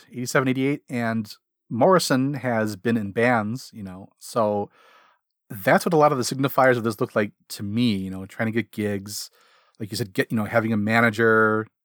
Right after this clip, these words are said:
trying to get them out there, um, and then, like, thinking about, like, well, I can use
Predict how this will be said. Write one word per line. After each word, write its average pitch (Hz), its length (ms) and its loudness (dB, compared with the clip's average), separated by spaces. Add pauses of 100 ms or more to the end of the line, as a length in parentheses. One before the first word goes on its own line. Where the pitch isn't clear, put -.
(420)
trying - 240 -4
to 95 60 -10
get 110 100 -4
them 107 100 -2
out 107 160 0
there, 107 420 2
um, 101 200 -6
and 113 100 -6
then, 107 100 -2
like, 107 140 -4
thinking 123 260 -2
about, 113 240 2
like, 104 160 -8
well, 123 120 4
I 120 60 4
can 113 140 -2
use 127 580 2